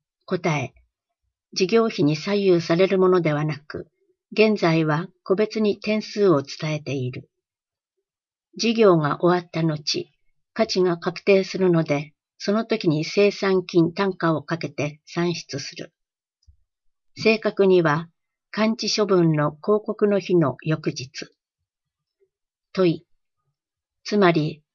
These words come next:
その区画整理が終わらないと確定できないのか？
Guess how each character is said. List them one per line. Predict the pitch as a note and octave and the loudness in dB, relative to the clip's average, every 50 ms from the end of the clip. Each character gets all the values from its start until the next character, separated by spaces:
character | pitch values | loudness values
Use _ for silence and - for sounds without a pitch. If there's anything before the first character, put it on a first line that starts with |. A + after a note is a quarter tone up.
| _ _ | _ _
そ | - - - G#3+ | -8 -2 0 0
の | G#3 G#3 G#3 G3+ | 2 0 -2 -4
区 | - - - - A3 A3+ - | -6 -12 -10 -8 -8 -6 -4
画 | - A3 | -6 -4
整 | - - A3+ A3 G#3 | -2 0 2 2 4
理 | F#3 E3+ | 4 4
が | D#3+ D3+ C#3+ - | 2 2 0 2
終 | F3 | 2
わ | F3+ F3+ F3+ | 2 2 2
ら | F#3 F3+ | 2 0
な | F3 F3 F3 | 2 2 2
い | E3+ E3 E3 | 0 -2 -2
と | - E3 D#3+ E3+ E3 _ | -4 -4 -4 -4 -6 _
確 | - F3+ E3+ - - _ | -10 -10 -10 -10 -6 _
定 | A3 A3 G#3+ G3+ | 0 0 0 2
で | E3+ F#3 F3 | 0 0 -2
き | - G3+ | 0 0
な | F3+ E3+ D3+ | 0 0 0
い | C#3+ C3+ | -2 -6
の | C3+ C3 | -8 -10
か？ | _ _ - - | _ _ -18 -18